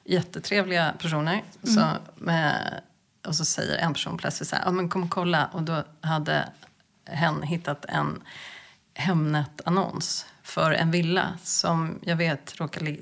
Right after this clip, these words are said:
Speaker 1: jag vet var den ligger. Den ligger precis bredvid Zetas trädgård där nere, nära
Speaker 2: Mm.
Speaker 1: Ikea, om man
Speaker 2: Mm.
Speaker 1: känner till
Speaker 2: Mm.
Speaker 1: Stockholm.
Speaker 2: Mm.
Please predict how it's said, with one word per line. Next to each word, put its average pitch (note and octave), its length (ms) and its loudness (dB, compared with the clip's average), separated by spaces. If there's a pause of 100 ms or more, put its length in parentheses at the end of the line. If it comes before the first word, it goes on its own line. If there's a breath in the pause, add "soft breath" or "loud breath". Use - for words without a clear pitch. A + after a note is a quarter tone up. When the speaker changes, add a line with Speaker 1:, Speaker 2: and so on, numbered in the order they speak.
Speaker 1:
jag F3 80 4
vet F3 260 0
var E3+ 60 -2
den E3+ 80 2
ligger. F3+ 200 0
Den D#3 140 0
ligger D#3+ 160 -2
precis D3+ 220 -6
bredvid D#3 200 -4
Zetas - 840 -4 (120)
trädgård F3+ 420 0
där D#3 100 2
nere, D#3+ 360 0 (100)
nära E3+ 180 4
Speaker 2:
Mm. A#3 140 10
Speaker 1:
Ikea, F3 360 2
om E3+ 80 0
man E3 140 0
Speaker 2:
Mm. G3+ 120 2
Speaker 1:
känner E3 160 -2
till A3 120 0
Speaker 2:
Mm. G#3+ 100 10
Speaker 1:
Stockholm. - 320 2
Speaker 2:
Mm. G#3+ 140 4